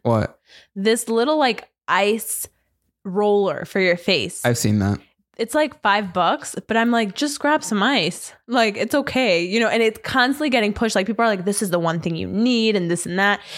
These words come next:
Speaker 2: It kinda makes me lose credibility. I'm like, "Why, why are you promoting this?" But okay, I don't know. David, I'm curious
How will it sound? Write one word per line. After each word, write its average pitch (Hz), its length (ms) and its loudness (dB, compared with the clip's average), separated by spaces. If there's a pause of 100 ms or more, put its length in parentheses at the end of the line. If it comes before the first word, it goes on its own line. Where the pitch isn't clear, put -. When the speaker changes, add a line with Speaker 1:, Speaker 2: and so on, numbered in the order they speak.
(100)
Speaker 2:
It 247 100 -2
kinda 294 240 0
makes 415 180 2
me 349 80 2
lose 285 200 0
credibility. 202 680 0
I'm 202 140 2
like, 196 300 0 (380)
"Why, 208 560 -2
why 214 380 0
are 302 60 0
you 302 140 0
promoting 208 440 0
this?" 139 180 -2
But 202 160 2
okay, - 440 -2
I 190 100 2
don't 180 80 0
know. 165 160 -4 (180)
David, 247 200 4
I'm 247 100 0
curious 320 380 0